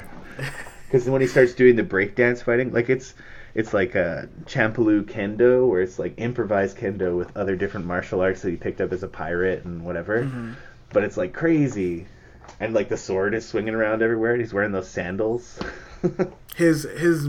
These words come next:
Speaker 1: metal-plated sandals
Speaker 2: Yeah, yeah, yeah.
Speaker 1: that he can use while he's fighting, which is amazing.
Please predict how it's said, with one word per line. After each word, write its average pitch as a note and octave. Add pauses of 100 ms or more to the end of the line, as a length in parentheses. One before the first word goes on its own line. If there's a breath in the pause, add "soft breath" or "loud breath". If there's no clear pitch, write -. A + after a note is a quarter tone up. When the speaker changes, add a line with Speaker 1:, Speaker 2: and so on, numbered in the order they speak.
(200)
Speaker 1:
metal-plated D#3
sandals A2+
Speaker 2:
Yeah, A2
yeah, G#2+
yeah. G2+
Speaker 1:
that D3+
he D#3+
can D3+
use D#3
while D3
he's C#3+
fighting, B2
which C3
is C3+
amazing. C3